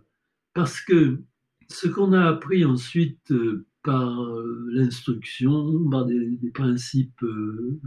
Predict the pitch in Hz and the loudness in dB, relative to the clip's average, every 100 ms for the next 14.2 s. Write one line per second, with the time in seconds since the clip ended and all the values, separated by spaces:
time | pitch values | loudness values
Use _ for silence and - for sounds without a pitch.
0 | 127 135 120 107 131 160 185 185 _ _ | -2 0 0 0 4 4 4 0 _ _
1 | _ _ _ - 175 135 131 131 - - | _ _ _ -4 2 4 6 4 -2 -8
2 | - 147 139 147 - 147 147 135 - - | -2 2 4 2 4 4 4 0 -8 -20
3 | _ _ _ - 147 131 156 147 139 135 | _ _ _ -8 -2 0 2 2 2 -2
4 | - 135 135 - 147 160 160 135 151 160 | 0 2 2 2 2 4 4 4 4 2
5 | - - 123 127 - 170 160 175 147 117 | 0 -4 0 0 0 -2 2 4 2 0
6 | - _ _ _ _ 131 131 - 165 165 | -8 _ _ _ _ -4 -4 0 0 4
7 | 185 160 127 135 147 143 147 147 120 117 | 4 4 2 2 2 4 2 2 -2 -4
8 | - _ _ _ _ 143 139 160 160 147 | -12 _ _ _ _ -2 0 0 -2 -2
9 | 185 190 185 165 151 175 147 143 156 170 | 0 2 4 4 4 2 2 0 2 4
10 | 135 - - 208 180 156 147 135 135 - | 2 -2 -2 2 4 4 2 0 -4 -2
11 | 196 185 156 151 135 135 135 - 156 135 | 0 4 4 2 0 -2 -2 -2 0 0
12 | - - - 156 175 185 175 139 143 135 | -4 -14 -2 0 2 2 0 0 0 0
13 | 156 135 - 143 127 120 139 120 110 - | -2 -4 -6 -4 -2 -2 -4 -6 -10 -2
14 | 175 | -2